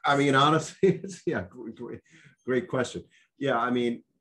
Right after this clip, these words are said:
my background comes from big company, but actually shifted into this about seven years ago. And I, I love helping business owners just break out, right?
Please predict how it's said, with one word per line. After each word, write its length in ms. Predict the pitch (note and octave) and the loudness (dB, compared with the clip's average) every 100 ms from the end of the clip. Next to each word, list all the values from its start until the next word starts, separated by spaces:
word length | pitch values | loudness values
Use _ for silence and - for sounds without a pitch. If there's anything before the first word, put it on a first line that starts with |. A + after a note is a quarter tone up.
| _ | _
my 140 | B2 B2 | -6 -2
background 580 | B2+ B2 - A#2 G#2+ | -2 -2 -2 -4 -4
comes 260 | F#2+ A#2 A2 | -4 -4 -4
from 180 | A#2 G#2+ | -6 -6
big 200 | G#2+ G2 | -6 -6
company, 480 | G#2+ G2 G2+ G2 F#2 | -8 -8 -6 -6 -6
but 200 | G2 F#2 | -6 -8
actually 380 | G#2 G2+ - F#2+ | -6 -8 -6 -8
shifted 460 | F2 A#2 G#2+ A2 G2+ | -6 -6 -6 -8 -6
into 200 | G2 F#2+ | -6 -4
this 240 | G2+ G2+ | -4 -4
about 240 | G#2 F#2 - | -6 -8 -6
seven 360 | - F#2 G2 | -4 -2 -2
years 320 | G2 A#2 F#2+ | 0 0 0
ago. 420 | G2 F#2+ F#2 F#2 - | -4 -4 -2 -4 -4
And 640 | G#2 G2 G2 G2 G2 G2 - - | -4 -2 -2 -4 -4 -6 -8 -8
I, 380 | G#2+ A#2+ B2 - | -4 -2 -2 -2
I 400 | A#2+ C3 D#3 D#3+ _ - | -2 4 4 2 _ -12
love 440 | A2+ A#2 A#2+ A2+ | 0 2 2 0
helping 360 | - A2 A2 G2+ | -4 -2 0 0
business 480 | G2+ G2 G2 F#2+ G2 | 0 -2 -4 -6 -4
owners 340 | F#2 F#2 F2 | -2 -2 -2
just 280 | F2+ - _ | -6 -8 _
break 360 | F2+ F#2 F#2+ F2 | 0 2 2 0
out, 300 | E2+ - - - | -4 -8 -16 -2
right? 340 | G2+ G#2+ G2+ | 2 2 0